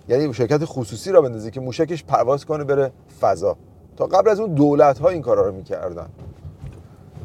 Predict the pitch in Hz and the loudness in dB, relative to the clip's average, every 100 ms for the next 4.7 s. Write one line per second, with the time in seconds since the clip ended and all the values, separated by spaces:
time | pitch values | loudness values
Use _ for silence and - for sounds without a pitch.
0 | - - - - - 156 180 170 226 254 | -16 -14 -14 -12 4 6 6 2 -2 -4
1 | 196 156 220 196 - 233 254 226 185 165 | -4 -4 -4 -6 -4 -2 0 6 6 6
2 | 156 135 139 123 127 117 113 127 123 170 | 4 -2 -4 -2 -4 -4 -8 -8 -6 -4
3 | 190 196 160 175 151 - 151 131 - 185 | 2 4 4 2 0 0 0 0 0 4
4 | 170 123 123 117 127 131 | 4 4 -2 -4 -4 -10